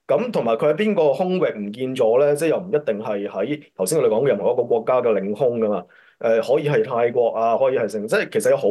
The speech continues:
多個 version。所以慢慢整下整下咧，就變咗一個好複雜嘅國際關係嘅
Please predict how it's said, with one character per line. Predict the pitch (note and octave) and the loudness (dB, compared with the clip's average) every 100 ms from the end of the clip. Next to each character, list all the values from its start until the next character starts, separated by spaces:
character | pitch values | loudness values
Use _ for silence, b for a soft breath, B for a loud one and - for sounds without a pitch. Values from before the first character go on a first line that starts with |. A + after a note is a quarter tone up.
| - | 2
多 | F3 | 2
個 | |
version。 | B2 C#3+ D3 G2 - B B | 2 2 0 -2 -6 B B
所 | - C4+ | -2 0
以 | A#3+ | 0
慢 | E3 D#3+ | -2 0
慢 | F3 A#3 | 0 0
整 | F3+ | -2
下 | F#3 | -2
整 | D3 E3+ | 0 0
下 | C#3+ | 2
咧， | D#3 | 0
就 | C#3 | -2
變 | B2+ | -4
咗 | C3 | 0
一 | D3+ | 0
個 | A#2 | 0
好 | G2+ G#2+ | -4 -6
複 | E3+ D3+ | -6 -2
雜 | G#2 - | -4 -4
嘅 | A2 | -4
國 | - A#2+ | 0 -2
際 | - A#2 A2+ | 2 0 2
關 | C3+ C3+ | 2 2
係 | C#3+ A2+ G2 | 0 -2 -2
嘅 | G2 A2 G2+ G2 | 0 0 0 -2